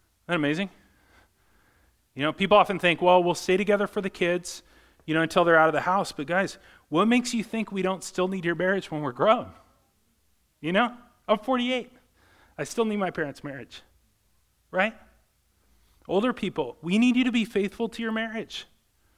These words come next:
right? Your marriage supports ours. I, I don't think you realize, I don't think you guys realize how much all of our marriages are supported by one another's. The more people you have around you that are, like, staying together and holding together,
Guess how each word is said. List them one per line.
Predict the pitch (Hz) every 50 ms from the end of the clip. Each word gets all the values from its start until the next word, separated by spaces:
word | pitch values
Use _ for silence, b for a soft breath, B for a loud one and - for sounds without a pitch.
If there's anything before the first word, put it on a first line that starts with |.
| _ _ _ _ _ _ _ _
right? | - 156 175 202 202 208 - _ _ b b b b b b b b b b b b b b b b b b _ _
Your | - 185 196
marriage | 208 214 220 226 220 -
supports | - - 214 - - 220 214 202 - -
ours. | - 160 180 208 202 156 113 104 - - - -
I, | - 165 190 214
I | 214 214
don't | 226 240 220
think | 247 240
you | 233 233
realize, | 190 185 196 214 220 214 165 135 -
I | 190
don't | 190 196
think | 208 233 226
you | 226
guys | 220 208 156 143
realize | 135 147 175 196 208 208 180 156 -
how | - 180
much | 170 165 160 147 - - - _ _ _ _
all | - 160 175 196
of | 202 185
our | 196 185
marriages | 175 175 175 180 190 185 160 165 160 139
are | 151 135
supported | - - - 143 - - 160 156 147
by | 147 151
one | 147 143 143 139
another's. | 131 127 135 135 123 104 104 - - - _ _ _ _ _ _ _ -
The | 151
more | 151 170 202 214
people | 208 240 - - 269
you | 247 208
have | 196 208 214 202
around | 190 170 165 156 170 202 208
you | 208 226 226 220
that | 185 156
are, | 147 147 147
like, | 147 143 135 120 -
staying | - - - - 160 170 202 214
together | 214 208 220 214 208 208
and | 180 170
holding | - 151 165 175 190 196 190
together, | 202 190 196 196 202 220 214